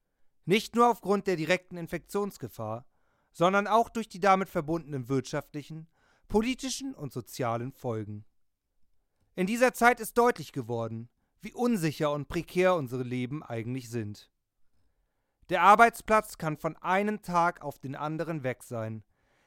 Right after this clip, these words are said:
Die Ersparnisse reichen kaum für die Miete der nächsten zwei Monate.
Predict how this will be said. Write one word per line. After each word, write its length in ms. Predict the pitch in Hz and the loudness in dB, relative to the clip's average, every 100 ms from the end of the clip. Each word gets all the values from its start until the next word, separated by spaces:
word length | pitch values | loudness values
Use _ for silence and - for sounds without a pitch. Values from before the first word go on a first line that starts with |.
| - | 0
Die 80 | 165 | 4
Ersparnisse 720 | 185 - 165 190 208 208 190 | 4 2 6 6 6 2 0
reichen 280 | 190 190 170 | 2 2 0
kaum 280 | - 196 196 | 2 4 4
für 100 | 208 | -2
die 120 | 185 | -4
Miete 320 | 180 170 175 | -4 -4 -4
der 120 | 147 139 | -2 0
nächsten 320 | 143 - - | -2 -4 -12
zwei 220 | - 151 | -4 -2
Monate. 580 | 151 135 123 117 117 | 0 -2 -4 -6 -8